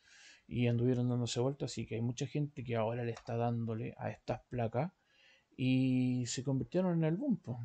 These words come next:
en el boom de lo que es la tecnología,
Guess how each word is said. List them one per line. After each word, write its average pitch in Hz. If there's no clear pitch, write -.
en 139
el 127
boom 139
de 135
lo 131
que 131
es -
la 113
tecnología, 131